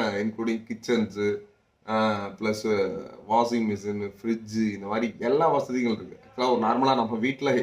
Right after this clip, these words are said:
என்ன மாதிரி ஃபீல் இருப்போமோ, இப்ப நான் உட்காந்துருக்கேன், ஒரு சோஃபால உட்காந்துருக்கேன், ஜன்னல் ஒரு நல்ல ஒரு சோஃபா செட்டப், ஒரு ஹால்,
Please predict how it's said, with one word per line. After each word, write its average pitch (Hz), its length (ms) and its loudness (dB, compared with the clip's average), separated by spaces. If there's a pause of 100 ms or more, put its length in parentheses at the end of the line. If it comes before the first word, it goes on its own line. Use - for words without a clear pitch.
என்ன 123 140 0
மாதிரி 120 340 2
ஃபீல் 110 240 -4
இருப்போமோ, 98 340 -6 (300)
இப்ப - 180 -14
நான் 107 140 4
உட்காந்துருக்கேன், 120 400 6
ஒரு 120 100 2
சோஃபால 117 340 2
உட்காந்துருக்கேன், 104 440 -6
ஜன்னல் 107 280 2
ஒரு 104 100 0 (240)
நல்ல 107 220 2
ஒரு 104 160 -4
சோஃபா 107 320 -8
செட்டப், 98 360 -12
ஒரு 101 160 -8
ஹால், 107 260 2